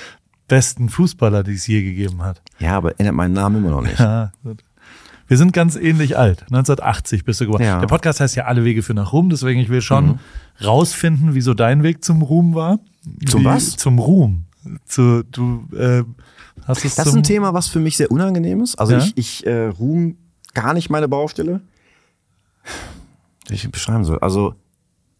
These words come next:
Speaker 2: ich kann mir zusammenreimen, dass da ein gewisser Ruhm oder ein gewisser Bekanntheitsgrad da ist. Aber ich möchte ungerne auf dieses Thema so konfrontiert, so angesprochen werden, weil es einfach nicht meine Baustelle ist. Ich möchte nicht,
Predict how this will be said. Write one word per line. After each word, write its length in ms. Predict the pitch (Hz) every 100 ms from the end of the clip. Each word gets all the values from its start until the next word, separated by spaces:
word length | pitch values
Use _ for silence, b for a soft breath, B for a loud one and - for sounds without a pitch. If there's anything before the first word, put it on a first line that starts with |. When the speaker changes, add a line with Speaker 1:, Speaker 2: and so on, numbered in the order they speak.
| _ _ _ _ _ _ _ _ _ _ _ _ _ _
Speaker 2:
ich 220 | 139 131
kann 420 | - 143 165 170 - _
mir 180 | 117 123
zusammenreimen, 1120 | 123 101 98 120 135 135 - 90 101 120 127 120
dass 220 | 107 -
da 180 | 110 98
ein 200 | 101 95
gewisser 340 | 95 104 104
Ruhm 360 | 90 82 107 123
oder 100 | 101
ein 140 | 95
gewisser 340 | 90 98 -
Bekanntheitsgrad 640 | 92 80 104 95 - 82 76
da 180 | 78 85
ist. 260 | 151 - - B B B B B
Aber 120 | 104
ich 120 | 107
möchte 380 | 113 120 - 110
ungerne 760 | - 123 127 110 107 104 104 101 _ _ -
auf 160 | 101
dieses 280 | - 101 98
Thema 340 | - 110 104 92
so 340 | 92 95 92 -
konfrontiert, 520 | - 95 95 85 101
so 100 | -
angesprochen 400 | - 104 - 90
werden, 120 | 90 90
weil 60 |
es 80 | 95
einfach 220 | - 95
nicht 140 | 95 -
meine 140 | 87
Baustelle 460 | 73 92 - - 65
ist. 120 | -
Ich 100 | -
möchte 280 | 98 101 98
nicht, 280 | 101 117